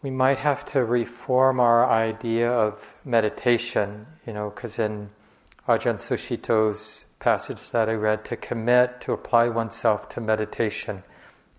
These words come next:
is that one of the ways he defined chanda or practice. Because again, we have these habits of thinking of meditation, uh, just in terms of sitting still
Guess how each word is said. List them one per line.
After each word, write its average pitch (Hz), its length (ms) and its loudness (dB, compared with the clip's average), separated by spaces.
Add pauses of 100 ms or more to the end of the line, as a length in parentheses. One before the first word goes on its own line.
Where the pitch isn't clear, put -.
is 104 120 -18
that 104 200 -6 (600)
one 113 140 -8
of 107 60 -6
the 110 80 -6
ways 104 240 -4
he - 100 -14
defined 104 540 -6
chanda 107 500 -6 (1040)
or 110 80 -6
practice. - 840 -6 (1600)
Because 139 340 0
again, 139 420 4
we 123 140 2
have 135 340 -2
these 117 280 -2
habits 127 580 0
of 113 160 0
thinking - 520 -6
of 123 140 -2
meditation, 113 1000 -6 (400)
uh, 107 160 -6
just 127 400 0
in 127 100 -2
terms 117 320 -8
of 113 120 -6
sitting 117 420 -6
still 110 840 -2